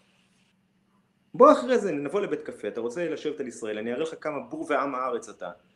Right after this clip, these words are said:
לגבי מה שקורה בארץ, סבבה. אז, אה, תראה,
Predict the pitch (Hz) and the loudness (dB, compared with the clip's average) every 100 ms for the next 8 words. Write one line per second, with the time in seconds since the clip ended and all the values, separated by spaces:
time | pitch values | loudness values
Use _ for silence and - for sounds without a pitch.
0 | _ _ 101 104 113 135 127 - 117 101 | _ _ -8 -4 -2 -4 -6 -4 -2 0
1 | 92 98 - - 320 302 165 - - _ | -2 -4 -4 4 6 6 2 -4 -20 _
2 | _ _ _ _ _ _ _ _ _ _ | _ _ _ _ _ _ _ _ _ _
3 | _ _ _ _ _ _ _ _ _ _ | _ _ _ _ _ _ _ _ _ _
4 | _ _ _ _ 101 107 107 110 110 113 | _ _ _ _ -6 -6 -6 -10 -2 0
5 | 113 113 110 110 107 - - _ _ _ | 0 0 -4 -4 -8 -10 -18 _ _ _
6 | _ _ _ _ _ 156 170 | _ _ _ _ _ 0 2